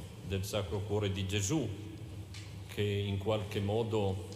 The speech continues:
sono per vocazione spirituale cardiologhe del Signore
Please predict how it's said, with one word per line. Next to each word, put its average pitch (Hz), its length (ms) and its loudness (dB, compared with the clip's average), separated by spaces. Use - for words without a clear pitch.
sono 104 340 4
per 98 240 4
vocazione 104 840 4
spirituale 101 920 2
cardiologhe 95 1000 4
del 92 160 4
Signore 101 680 2